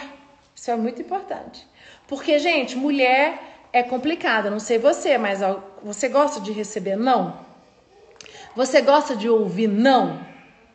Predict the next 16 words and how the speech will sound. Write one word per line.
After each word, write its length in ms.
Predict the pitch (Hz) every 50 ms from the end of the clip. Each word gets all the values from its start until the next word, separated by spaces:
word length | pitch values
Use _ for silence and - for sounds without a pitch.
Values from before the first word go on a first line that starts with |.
| _ -
Isso 180 | - - -
é 40 | 311
um 120 | 311 311 285
bom, 480 | 311 339 415 427 - - 254 285 285 269
isso 180 | 277 277 - 330
é 40 |
um 60 | 285 247
bom 200 | 302 339 415 381
teste 440 | - - 302 262 269 262 269 -
pra 140 | - 233 220
você. 400 | 190 175 165 170 - - 143 127 - - - - - - - _ _ _ _ _ _ _ _ - - - - - - - - - _ -
Então, 760 | 339 349 349 349 349 - 427 440 466 415 294 220 180 - - - - - -
aqueles 680 | - 349 359 - - - 415 466 494 494 440 311 226 233
homens, 640 | 330 339 370 392 392 339 269 220 208 208 - - -
eles 320 | - 320 320 349 - - -
foram 580 | - 370 392 403 381 359 294 - - - -